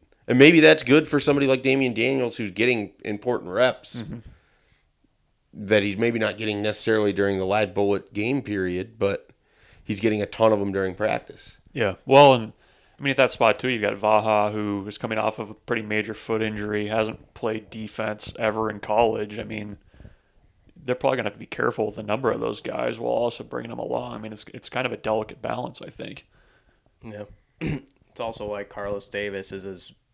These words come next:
Speaker 3: important as anybody, 'cause he can do everything on that D line. Can move him inside.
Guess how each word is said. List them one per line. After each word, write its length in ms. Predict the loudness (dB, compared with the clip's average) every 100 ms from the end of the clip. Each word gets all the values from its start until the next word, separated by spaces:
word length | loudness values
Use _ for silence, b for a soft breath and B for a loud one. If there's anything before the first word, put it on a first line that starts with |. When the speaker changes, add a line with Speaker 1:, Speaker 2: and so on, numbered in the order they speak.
| _ -20
Speaker 3:
important 480 | -16 -10 -10 -10 -14
as 140 | -12
anybody, 400 | -12 -10 -10 -12
'cause 180 | -12 -14
he 80 | -14
can 160 | -14
do 160 | -12 -10
everything 560 | -10 -12 -16 -14 -14 -14
on 140 | -14
that 180 | -14 -14
D 160 | -12
line. 420 | -12 -10 -12 -14 -18 _ _ _ _ _ _ _ _ -20
Can 160 | -16
move 180 | -12 -12
him 120 | -12
inside. 580 | -16 -14 -12 -10 -10 -12